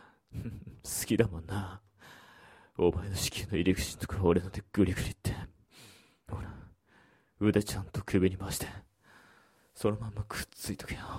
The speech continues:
うん。気持ちいい。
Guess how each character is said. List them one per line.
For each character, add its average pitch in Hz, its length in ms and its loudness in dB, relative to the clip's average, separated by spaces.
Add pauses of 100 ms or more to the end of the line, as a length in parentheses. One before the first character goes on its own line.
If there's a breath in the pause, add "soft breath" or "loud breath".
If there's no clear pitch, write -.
(800)
う 98 40 -4
ん。 80 320 -14 (1120 loud breath)
気 - 160 -2
持 - 140 -10
ち - 180 -6
い 92 40 -8
い。 - 40 -14